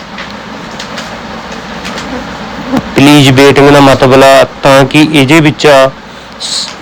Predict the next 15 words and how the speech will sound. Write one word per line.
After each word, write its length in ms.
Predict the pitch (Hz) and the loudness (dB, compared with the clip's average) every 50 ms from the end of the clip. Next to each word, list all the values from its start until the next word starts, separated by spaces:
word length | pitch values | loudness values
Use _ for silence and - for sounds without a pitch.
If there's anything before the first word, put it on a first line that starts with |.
| - - - - - - - | -18 -18 -18 -18 -8 -2 2
ਪਾਵਰ 540 | 139 143 143 139 147 147 151 151 139 135 127 - - | 2 4 4 4 4 4 4 4 4 2 0 -4 -12
ਸ਼ਾਮ 520 | - - - - - 147 143 147 143 147 143 | -8 -6 -4 0 2 4 4 4 4 4 4
ਦਾ 140 | 147 143 | 2 2
ਟਾਈਮ 240 | 135 143 135 135 131 | 4 4 2 2 2
ਹੋਣ 220 | 127 127 131 127 113 | 2 2 2 2 2
ਕਰਕੇ, 540 | - 123 110 104 - - 123 127 151 160 160 - - - - - - - - - - - - - | 0 0 -2 -2 -2 0 2 2 2 0 -2 -8 -16 -20 -20 -20 -20 -20 -20 -20 -20 -10 -4 0
ਕਿਉਂਕਿ 280 | 147 151 143 165 196 170 143 123 | 2 2 2 2 0 0 0 -2
ਜਮੀ 300 | 117 135 156 165 185 208 | 0 2 4 4 4 4
ਪਾਵਰ 420 | 202 - 143 - 151 147 147 147 139 | 4 4 4 4 4 4 4 2 2
ਸੂਰਜ 480 | - - - 147 147 147 135 123 135 156 151 139 139 - - - - - - - - - - - - - - - - - - - - - - - - - - - - - 139 143 147 | 0 0 2 2 4 4 2 2 4 4 4 4 2 0 -4 -14 -20 -20 -20 -20 -20 -20 -20 -20 -20 -20 -20 -20 -20 -20 -20 -20 -20 -20 -20 -20 -20 -20 -18 -6 0 2 4 4 4
ਇਸ 120 | 139 - - | 2 0 0
ਟਾਈਮ 340 | - 156 151 151 151 147 - - - - - - - - - - - - - - - - - - - - - - - - - - - - - - - - - - - - - - - - - - - - - - - - - - - - - - - - - - - - - - - - - - - - - - | 0 2 4 4 4 2 0 -2 -8 -16 -18 -18 -20 -20 -20 -20 -20 -20 -20 -20 -20 -20 -20 -20 -20 -20 -20 -20 -20 -20 -20 -20 -18 -18 -18 -18 -18 -18 -18 -18 -18 -18 -18 -18 -18 -18 -18 -18 -18 -18 -18 -18 -16 -14 -12 -10 -10 -10 -12 -14 -16 -14 -14 -16 -16 -14 -16 -16 -14 -14 -10 -8 -8 -6 -2 0
ਢਲ 160 | 170 175 170 | 2 2 4
ਚੁੱਕਿਆ 440 | 143 - - 123 - - 143 143 139 | 4 2 0 0 2 2 4 4 4
ਜੀ, 180 | 131 151 175 | 4 4 2